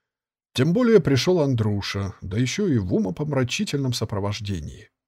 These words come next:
«А, блин, точно, он же свою с эконома собирался притащить», — выпустил воздух Кирилл. Но, как показало представление, с Андрушей была не Алена,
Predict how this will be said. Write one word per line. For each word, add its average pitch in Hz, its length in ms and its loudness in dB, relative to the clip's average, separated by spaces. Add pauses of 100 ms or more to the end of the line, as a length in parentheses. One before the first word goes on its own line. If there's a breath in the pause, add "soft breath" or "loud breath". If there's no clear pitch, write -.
(640)
«А, 220 260 8
блин, 117 320 4
точно, 135 440 6
он 165 120 2
же 151 120 0
свою 196 320 6
с - 80 0
эконома 160 440 4
собирался 117 500 2
притащить», — 113 640 -4 (640)
выпустил 180 560 0
воздух 113 460 0
Кирилл. 120 480 -4 (1080)
Но, 170 260 2
как 170 280 2
показало 143 520 6
представление, 107 960 0
с - 140 -6
Андрушей 110 480 0
была 123 260 2
не 120 140 2
Алена, 135 560 0